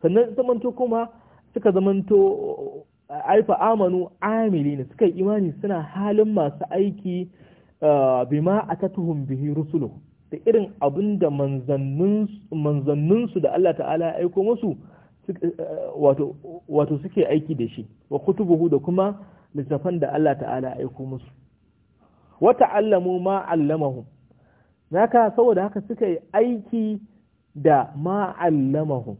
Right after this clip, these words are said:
da irin abin da, wato, ainihin Allah Ta'ala ya sanar da su. "Waqafu inda ma hadda lahum."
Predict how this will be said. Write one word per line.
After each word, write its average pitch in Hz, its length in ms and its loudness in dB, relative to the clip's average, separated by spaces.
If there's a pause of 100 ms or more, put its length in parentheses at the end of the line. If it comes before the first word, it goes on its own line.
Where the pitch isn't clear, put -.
(1000)
da 143 200 2
irin 208 300 6
abin 170 400 0
da, 160 240 0 (380)
wato, 135 420 0
ainihin 165 500 0
Allah 170 260 4
Ta'ala 147 320 -2
ya 147 120 0
sanar 147 340 -2
da 123 100 -4
su. - 140 -18 (840)
"Waqafu 202 680 2 (120)
inda 208 320 2
ma 170 240 -2
hadda 165 520 0
lahum." 135 280 0